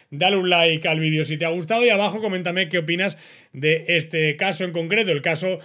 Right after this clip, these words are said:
Dembélé. Eh, te pido que te suscribas, que estés atento de las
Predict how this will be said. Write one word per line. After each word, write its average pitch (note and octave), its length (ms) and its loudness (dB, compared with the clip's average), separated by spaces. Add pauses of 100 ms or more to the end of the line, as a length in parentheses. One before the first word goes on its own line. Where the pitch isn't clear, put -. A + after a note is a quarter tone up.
(260)
Dembélé. D#3 840 2 (300)
Eh, F3+ 340 2
te F3 140 2
pido B3 280 4
que A#3+ 120 2
te G#3 100 0
suscribas, F#3+ 520 0
que - 120 -2
estés A3+ 240 0
atento G#3 680 0
de D#3 240 2
las D#3 240 0